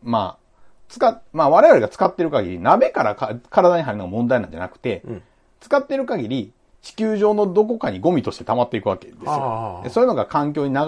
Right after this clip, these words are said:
Speaker 1: れ出てくるんですね、絶対に。
Speaker 2: ああ、なるほど。
Speaker 1: で、そういうのが回り回って、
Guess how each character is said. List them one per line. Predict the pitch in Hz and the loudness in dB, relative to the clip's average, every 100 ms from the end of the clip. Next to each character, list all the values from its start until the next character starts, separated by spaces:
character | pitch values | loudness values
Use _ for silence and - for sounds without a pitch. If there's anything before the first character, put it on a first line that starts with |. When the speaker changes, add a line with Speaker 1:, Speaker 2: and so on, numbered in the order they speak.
| 160 | 4
Speaker 1:
れ | |
出 | 151 147 | 2 -2
て | 135 | -6
く | - | -10
る | - | -20
ん | - | -20
で | - | -14
す | - | -8
ね、 | 143 | -4
絶 | - | -2
対 | 175 | 0
に。 | 180 | 0
Speaker 2:
あ | 170 | -2
あ、 | |
な | 139 160 | -4 -6
る | 175 | -6
ほ | 151 139 _ _ | -6 -10 _ _
ど。 | 165 | -8
Speaker 1:
で、 | 180 | -4
そ | 269 302 | -2 -4
う | |
い | |
う | 285 | 0
の | 247 | 4
が | 320 - 160 | 4 4 0
回 | 226 359 | 2 2
り | 392 | 0
回 | 359 359 302 | -2 -2 -4
っ | |
て、 | - 508 - | 0 0 0